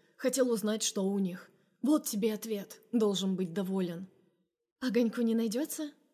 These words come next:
Раздаётся сбоку от меня женский голос. Кивнув, вынимаю из кармана зажигалку и даю прикурить блондинке в чёрной шубе. «Благодарю»,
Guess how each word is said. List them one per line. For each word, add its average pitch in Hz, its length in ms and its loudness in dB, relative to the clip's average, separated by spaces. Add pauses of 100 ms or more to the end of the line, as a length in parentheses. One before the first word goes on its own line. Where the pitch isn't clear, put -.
(480)
Раздаётся 202 520 -2
сбоку 196 340 -2
от 196 120 0
меня 202 220 2
женский 196 360 -2
голос. 185 460 -2 (540)
Кивнув, 254 440 2
вынимаю 208 460 2
из 190 80 -2
кармана 202 380 -2
зажигалку 202 580 -2
и 190 220 -2
даю 202 240 2
прикурить 202 500 -2
блондинке 196 540 0
в - 80 -10
чёрной 196 320 -2
шубе. 190 480 -2 (720)
«Благодарю», 202 720 2